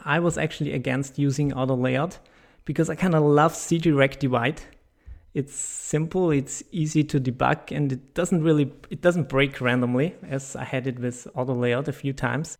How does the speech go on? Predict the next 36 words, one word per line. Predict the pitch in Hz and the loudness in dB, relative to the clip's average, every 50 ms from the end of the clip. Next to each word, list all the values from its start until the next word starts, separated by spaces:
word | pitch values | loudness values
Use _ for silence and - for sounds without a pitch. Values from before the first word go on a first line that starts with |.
| _ _ - | _ _ -4
But | 170 160 - - _ _ - | -4 -4 -4 -10 _ _ -2
then | 151 147 202 220 | 0 0 2 0
at | 220 220 - | 0 -2 -2
some | - 214 202 226 214 | -2 0 0 0 0
point, | - - 196 196 208 214 214 214 - - - | 0 2 2 4 4 2 2 0 -4 -8 -2
I | 131 139 151 151 151 156 151 - - - _ _ _ - | 0 2 2 4 2 2 0 -4 -8 -18 _ _ _ -14
thought, | - - 156 165 196 - - - | -8 -4 -4 -4 -4 -6 -12 -10
"Why | 156 151 147 160 208 | -4 -2 0 0 2
not | 196 190 170 156 | 2 0 0 0
revisit | 165 180 180 160 151 156 143 147 165 139 | 0 2 2 4 4 4 4 2 0 0
auto | 123 131 131 135 | 0 0 0 0
layout?" | 123 123 131 131 147 185 208 - - | 0 0 0 0 0 -2 -4 -4 -8
Because | 196 165 - 196 | -8 -6 -2 -2
a | 202 | 0
lot | 196 185 180 185 | 2 2 0 0
of | 180 - | -2 -2
things | - 165 156 156 139 131 | -2 -2 -2 0 -2 -2
actually | 131 135 - - 131 | -4 -4 -4 -4 -2
have, | 120 123 123 - - - - | -2 -2 -4 -6 -12 -14 -6
has | - 139 135 139 | -4 -4 -4 -4
changed | - - 135 120 120 120 110 - - - - | -2 0 0 2 2 0 -2 -6 -10 -14 -10
over | - 127 117 123 | -6 -6 -4 -4
the | 120 | -4
past | 117 - 123 120 - - | -4 -4 -4 -4 -6 -6
couple | - 120 110 - 127 123 | -8 -8 -6 -6 -6 -6
of | 117 - | -6 -4
years. | 120 120 117 113 113 - - | -4 -4 -4 -6 -8 -10 -12
And | 117 | -12
with | 117 117 - | -12 -10 -6
layout | 127 120 127 127 131 127 131 123 | -2 0 0 2 2 0 0 0
anchors, | 123 127 131 127 - 151 135 131 135 - - | -2 -2 -2 -2 -2 -2 -2 -2 -2 -6 -10
it's, | 123 - - - - - - - | -10 -10 -12 -16 -16 -18 -16 -14
it's | - 147 - - - | -14 -14 -12 -10 -10
way | 135 123 151 165 180 185 185 170 | -4 0 0 2 2 2 2 0
more | 170 160 151 156 156 | 2 2 2 2 2
easy | 151 160 160 156 - - 147 151 156 151 | 2 0 -2 -4 -2 -2 -2 -2 -2 -4